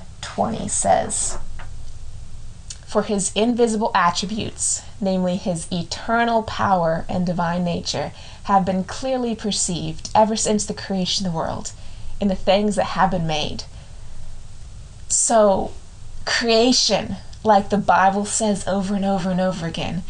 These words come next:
shows God's power. It's insane to wrap your mind around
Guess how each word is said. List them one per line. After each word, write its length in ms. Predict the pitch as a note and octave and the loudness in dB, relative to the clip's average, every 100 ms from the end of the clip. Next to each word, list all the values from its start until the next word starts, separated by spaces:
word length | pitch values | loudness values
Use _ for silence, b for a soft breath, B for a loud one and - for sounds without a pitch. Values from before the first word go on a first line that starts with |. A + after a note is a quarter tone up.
| B B B B B | B B B B B
shows 880 | - - - C4 B3+ G#3+ F#3 E3 - - | 0 2 4 6 8 6 4 0 -2 -4
God's 680 | G3 G3 G3+ G#3 G3+ - - | -2 0 2 0 0 -2 -2
power. 720 | - - D3 F#3 D#3 - - - - - - B B B B - - - | -4 -2 0 2 0 -4 -6 -8 -10 -10 -12 B B B B -10 -10 2
It's 600 | G#3+ G3+ - - - - - - - - - - - | 4 4 2 -4 -4 -6 -10 -8 -8 -8 -10 -8 2
insane 840 | A#3 G#3+ - - B3 C4 B3 G3+ | 4 4 2 0 0 2 2 2
to 160 | F#3 F#3+ | 0 0
wrap 280 | F3+ E3+ F#3+ | -2 -2 0
your 100 | F3 | 0
mind 300 | D#3 D#3 D3+ | 0 -2 -4
around 520 | - A2 C3+ - | -4 -4 -4 -6